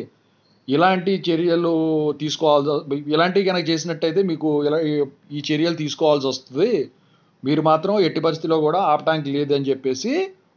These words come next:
ఒక అనౌన్స్‌మెంట్ అయితే ఇవ్వటం అయితే జరిగింది. So ఇది గ్రేస్ మార్క్స్ అప్లై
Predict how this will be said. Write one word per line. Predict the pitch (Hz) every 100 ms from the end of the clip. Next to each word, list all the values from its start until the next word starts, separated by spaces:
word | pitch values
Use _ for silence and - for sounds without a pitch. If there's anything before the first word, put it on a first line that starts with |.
| -
ఒక | 135
అనౌన్స్‌మెంట్ | 135 147 170 170 165 156
అయితే | 139 135 214 285 349 339 - _
ఇవ్వటం | 135 139 160
అయితే | 151 143
జరిగింది. | 156 131 123 104 101 _ _ _ _ _ _ _ _ _ -
So | 262 196 214 - - _ _ _ _ _
ఇది | 214 220 208 233 277 - _ _ 139
గ్రేస్ | 175 196
మార్క్స్ | 220 214
అప్లై | 175 202